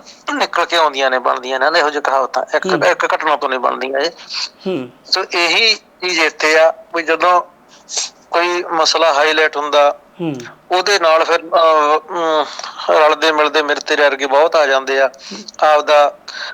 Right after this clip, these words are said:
Speaker 1: ਅਹ, ਕੇਸ ਜਾਂ ਆਪਦਾ ਜਿਹੜਾ ਮਸਲਾ ਉਹ ਰਜਿਸਟਰਡ ਕਰਾਉਣ ਵਾਸਤੇ ਲੋਕਾਂ ਦੇ ਵਿੱਚ।
Speaker 2: ਜੀ।
Speaker 1: ਐਵੇਂ ਹੀ ਇਹ ਹੋਇਆ।
Speaker 2: ਹੂੰ।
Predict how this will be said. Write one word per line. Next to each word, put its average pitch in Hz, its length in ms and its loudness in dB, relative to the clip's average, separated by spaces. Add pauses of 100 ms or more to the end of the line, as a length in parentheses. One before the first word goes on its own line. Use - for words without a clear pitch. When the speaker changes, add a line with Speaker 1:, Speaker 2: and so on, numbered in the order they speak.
(260)
Speaker 1:
ਅਹ, 175 60 4 (680)
ਕੇਸ 160 400 2
ਜਾਂ 151 200 4
ਆਪਦਾ 147 240 4
ਜਿਹੜਾ 147 180 2
ਮਸਲਾ 143 300 0
ਉਹ 147 60 2
ਰਜਿਸਟਰਡ 143 340 -4
ਕਰਾਉਣ 143 260 0
ਵਾਸਤੇ 135 260 0
ਲੋਕਾਂ 135 320 -2
ਦੇ 127 100 -4
ਵਿੱਚ। - 280 -6 (160)
Speaker 2:
ਜੀ। 127 220 -8 (1000)
Speaker 1:
ਐਵੇਂ 196 300 2
ਹੀ 175 60 0
ਇਹ 170 160 0
ਹੋਇਆ। 170 340 4 (340)
Speaker 2:
ਹੂੰ। 139 200 -4